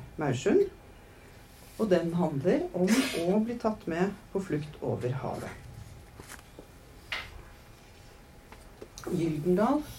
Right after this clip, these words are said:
ga ut denne boka som heter Hva skal jeg bo?, som er en fotobok, eh, som er oversatt.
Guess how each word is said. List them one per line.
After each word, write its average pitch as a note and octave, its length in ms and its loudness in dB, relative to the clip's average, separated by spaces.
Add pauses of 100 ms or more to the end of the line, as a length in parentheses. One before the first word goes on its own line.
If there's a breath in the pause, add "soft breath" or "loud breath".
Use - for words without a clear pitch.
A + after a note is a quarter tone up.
(220 loud breath)
ga F#3+ 240 2
ut - 140 0
denne F3+ 180 4
boka E3+ 320 0
som G3+ 160 0
heter F3 300 2 (100)
Hva D#3+ 140 2 (100)
skal D#3+ 300 -2
jeg D#3 180 2
bo?, G#3 240 2
som G#3 240 -2
er D3 140 2
en F#3 100 4
fotobok, F3 800 -4 (680 loud breath)
eh, F3+ 380 4 (260)
som F#3 240 2
er E3+ 160 -2
oversatt. F3 600 -2